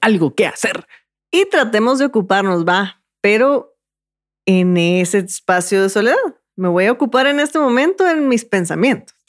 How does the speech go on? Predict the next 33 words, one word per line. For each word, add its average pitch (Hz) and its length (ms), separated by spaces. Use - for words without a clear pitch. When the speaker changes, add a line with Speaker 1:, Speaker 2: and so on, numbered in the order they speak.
Speaker 1:
Ajá, 160 520
ponerlo 226 320
como 214 200
tarea. 139 360
Speaker 2:
Ajá. 175 380
Speaker 1:
Va, 107 280
me 131 100
parece. 120 520
Me, 160 140
Speaker 2:
Me 180 140
Speaker 1:
me 196 60
gusta 240 220
esa 247 160
conclusión. 156 560
Voy 165 140
a 208 100
ponerme 185 380
de 160 120
tarea, 208 520
así 170 500
como 139 320
mi 120 200
dieta 151 440
de 117 520
cosas, 208 560
voy 135 200
a 135 120
ponerme 127 400
de 117 140
tarea 139 640
mi 120 960
espacio 131 540
solitario. 107 680